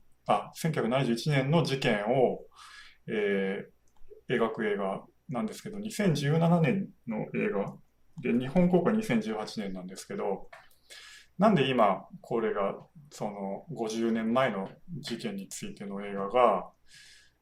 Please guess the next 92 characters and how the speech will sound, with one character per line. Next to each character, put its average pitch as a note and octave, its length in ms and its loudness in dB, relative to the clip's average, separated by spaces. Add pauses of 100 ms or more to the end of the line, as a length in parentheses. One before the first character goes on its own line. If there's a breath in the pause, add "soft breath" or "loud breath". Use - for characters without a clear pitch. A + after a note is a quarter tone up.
(140)
え G2+ 400 -4
ー、 - 20 -16
作 - 260 -4
ら A2 120 2
れ、 F#2+ 100 0 (500)
こ - 140 -8
こ C3 80 -2
ま B2 140 6
で G#2+ 80 0 (320)
大 A2+ 160 0
き - 120 -12
く G2+ 120 -12
そ G#2 160 -8
の、 F#2+ 240 -6
い A2+ 40 -2
ろ A2 120 -4
ん G#2+ 40 -2
な G#2+ 60 -4
人 A2 140 -6
に G#2 60 -4
見 G2+ 100 -8
ら A2 100 2
れ G#2 80 0
た G#2 80 -4
の G2 100 -4
か A2 140 -4
っ G#2+ 80 -8
て - 100 -12
い G2 60 -6
う G2 60 -8
こ G2 100 -8
と G#2+ 120 -6
も A2 520 4
非 - 160 -6
常 A#2 200 2
に A#2 100 4
こ A#2 400 -4
う、 - 220 -20 (140)
考 A2 340 0
え A2 40 2
さ G#2 140 0
せ A#2+ 120 0
る G2+ 140 -2
と F#2+ 80 -6
い F#2 120 -4
う F2+ 80 -12
か、 F#2+ 280 0 (800)
ま A2 140 0
あ、 G#2+ 40 0
そ A#2 140 0
の G#2 100 -2
メ A#2+ 160 4
デ B2+ 100 0
ィ B2 60 10
ア B2 40 8
の B2 100 6
あ A#2 60 10
り A#2+ 80 2
方 B2 240 8
と - 100 -2
か、 G#2 120 -4
メ G#2+ 140 -2
デ G#2 60 -6
ィ G#2+ 100 2
ア G#2 40 0
と - 80 -6
政 G#2 320 -4
治 G#2 60 -6
の G2+ 60 -8
関 G2+ 240 -6
係 G2 160 -4
性 - 180 -2
と G2+ 120 -4
か、 F2+ 200 -2 (640 loud breath)
メ A2+ 100 0
デ A#2 80 6
ィ B2 120 12
ア A#2+ 40 10
の A#2+ 120 4
中 D3 280 8
で C3+ 120 4
の、 D#3+ 480 6
え G2 460 -6
ー、 - 40 -8
ま G#2+ 100 -4
あ、 G#2 40 -6
ジ A2+ 140 -4
ェ A2 60 -4
ン G2+ 80 -10
ダ G2+ 160 -2
ー - 20 -6
の F#2+ 300 -8